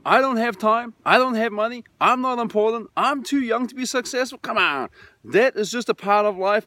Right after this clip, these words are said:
These are lies that we tell ourselves. "I'm not good en-, looking enough. I'm out of shape." Not true. None of this stuff is true.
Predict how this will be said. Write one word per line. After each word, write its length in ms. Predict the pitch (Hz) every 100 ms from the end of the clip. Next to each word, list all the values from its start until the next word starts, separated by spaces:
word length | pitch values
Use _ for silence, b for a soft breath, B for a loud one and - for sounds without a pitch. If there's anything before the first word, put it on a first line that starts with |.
| b -
These 240 | 247 269
are 100 | 226
lies 540 | 196 240 302 294 240 190
that 80 |
we 100 | 233
tell 240 | 226 262 269
ourselves. 500 | 269 220 202 147 131 b b
"I'm 160 | 190 247
not 220 | 262 165
good 200 | 185 226
en-, 140 | 214 - 139
looking 280 | 214 285
enough. 360 | 262 247 294 - _ _ -
I'm 220 | 180 247
out 180 | 269 262
of 60 | 233
shape." 360 | 247 285 - - - - _ -
Not 220 | 170 208
true. 280 | - 131 92
None 220 | 143 254
of 60 | 247
this 120 | 208
stuff 240 | - 180
is 140 | 147 -
true. 240 | - 110